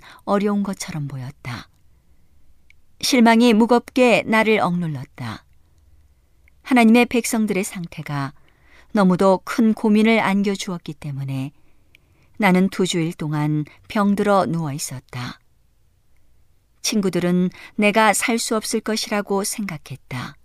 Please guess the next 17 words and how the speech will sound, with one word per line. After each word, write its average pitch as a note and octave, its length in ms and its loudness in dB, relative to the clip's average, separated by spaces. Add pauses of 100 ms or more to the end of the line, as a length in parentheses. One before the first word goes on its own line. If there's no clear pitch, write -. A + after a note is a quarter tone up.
(1600)
그러나 A#3 420 4
나를 A#3+ 280 4
동정한 A#3+ 540 2
형제 A3+ 320 -2
자매들은 D3+ 760 -4 (680)
이런 G3 300 4
고통 G#3+ 380 0
중에 G#3+ 220 0
있는 G#3+ 200 2
나를 F#3+ 360 -2
위하여 D3+ 640 -2 (280)
기도하고자 G3 720 -4
모였다. B2+ 680 -12 (1400)
나는 G3 340 2
곧 G#3+ 260 4
나를 F3+ 400 0
위하여 C#3+ 600 -6